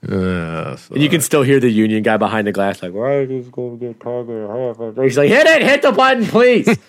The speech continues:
Speaker 2: <laughs>
Speaker 1: Sw-, sweet oblivion of space, take me. <laughs> Before I have to listen to this fucking guy again.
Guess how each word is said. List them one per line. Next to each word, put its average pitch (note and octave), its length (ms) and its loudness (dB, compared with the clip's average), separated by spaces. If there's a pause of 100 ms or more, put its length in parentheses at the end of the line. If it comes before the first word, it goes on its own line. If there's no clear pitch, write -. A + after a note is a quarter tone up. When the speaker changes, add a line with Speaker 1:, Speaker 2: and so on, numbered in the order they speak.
(400)
Speaker 2:
<laughs> G#3+ 100 2 (2750)
Speaker 1:
Sw-, - 480 0 (240)
sweet B2 460 2
oblivion G2+ 480 0
of F2+ 140 -4
space, - 540 0
take G2 360 -2
me. - 220 -6 (120)
<laughs> - 140 -12 (800)
Before - 220 0
I E2 80 2
have E2+ 120 0
to D#2 100 -4
listen F2+ 240 0
to E2+ 60 2
this F2+ 120 0
fucking - 480 -10
guy D2 200 -4
again. D2+ 340 -2